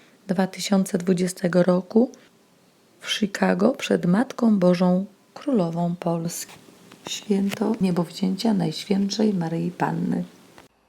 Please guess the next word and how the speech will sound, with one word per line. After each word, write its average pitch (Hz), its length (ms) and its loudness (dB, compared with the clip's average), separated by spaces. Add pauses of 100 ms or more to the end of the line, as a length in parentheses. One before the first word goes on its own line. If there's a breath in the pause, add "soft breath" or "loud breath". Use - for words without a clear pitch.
(1800 soft breath)
Polacy, 190 680 4